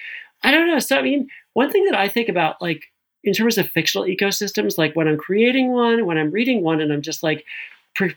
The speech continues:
you're consuming content that has an ecosystem in it, like, one thing I like is, like, similar to, like, all kinds of world building, I feel like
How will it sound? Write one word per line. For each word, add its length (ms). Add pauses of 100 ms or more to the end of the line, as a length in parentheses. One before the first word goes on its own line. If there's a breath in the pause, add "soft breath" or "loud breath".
you're 280
consuming 480
content 440
that 80
has 180
an 60
ecosystem 500
in 100
it, 200
like, 200 (280 loud breath)
one 180
thing 140
I 100
like 320
is, 160
like, 180 (180)
similar 380
to, 140
like, 240
all 180
kinds 220
of 140
world 200
building, 340
I 60
feel 240
like 300